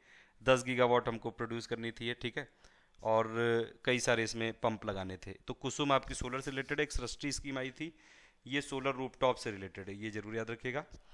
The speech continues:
इसके अलावा बहुत सारे और मेजर लिए गए, इतना इंपॉर्टेंट नहीं है ये सब चीज़ें, अ, काफ़ी सारी चीज़ें हैं। और एक ये जरूर याद रखिएगा बात कि, अ, जो इंडिया का लार्जेस्ट सोलर प्लांट है वो कहाँ पे है, ठीक है। इसमें और भी कुछ चीज़ें दी हुई हैं कि बायो प्रोटीन होता है, बायोमास होता है और बहुत सारी एनर्जियाँ जो हैं,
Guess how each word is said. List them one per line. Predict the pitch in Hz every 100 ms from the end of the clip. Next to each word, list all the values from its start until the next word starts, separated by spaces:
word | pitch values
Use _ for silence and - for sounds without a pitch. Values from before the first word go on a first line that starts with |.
| - - - 135
इसके | 123 143
अलावा | 131 131
बहुत | 120 117
सारे | - 117
और | 117 113
मेजर | 113 110
लिए | 104 110
गए, | 107 123
इतना | - 113
इंपॉर्टेंट | 107 107 101 107
नहीं | 107
है | 113
ये |
सब | 104 98
चीज़ें, | 101 104
अ, | 107 - - _ _ _ _ - 113 123 123 -
काफ़ी | 147 139 139
सारी | 127
चीज़ें | 107 107 95
हैं। | 92 95
और | 120 143
एक | 151 147
ये | 139
जरूर | 139 139 139
याद | 135 127
रखिएगा | 123 127 131
बात | 131 147 - - - _ _
कि, | 131 147 160 147
अ, | 127 123
जो | 120 135 143
इंडिया | 131 127 135
का | 143
लार्जेस्ट | 131 120 113 143 -
सोलर | - 131 123
प्लांट | 117 120 117
है | 135
वो | 110
कहाँ | 104 92 85
पे | 87
है, | 85 80 _ _ - - _
ठीक | - 151
है। | 175
इसमें | 160 180
और | 170 170
भी | 165
कुछ | 175 156 -
चीज़ें | 160 151 151
दी | 151
हुई | 151
हैं | 147
कि | 139
बायो | 127 131 135 139
प्रोटीन | 135 127 135 135
होता | 127 113 123
है, | 120 120
बायोमास | 120 120 120 113 113 110
होता | 110 -
है | 110 110
और | 117
बहुत | 113 113 104
सारी | 101 98
एनर्जियाँ | 98 92 98 98
जो | 98
हैं, | 107